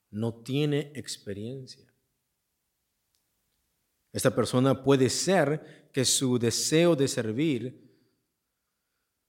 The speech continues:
su sentimiento sea genuino,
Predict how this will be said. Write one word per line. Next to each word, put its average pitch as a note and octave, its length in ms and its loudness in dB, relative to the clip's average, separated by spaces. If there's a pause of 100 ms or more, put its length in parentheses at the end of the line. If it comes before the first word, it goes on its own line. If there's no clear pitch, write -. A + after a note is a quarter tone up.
(320)
su - 160 -6
sentimiento C#3+ 800 2
sea D#3+ 240 2
genuino, B2 640 -4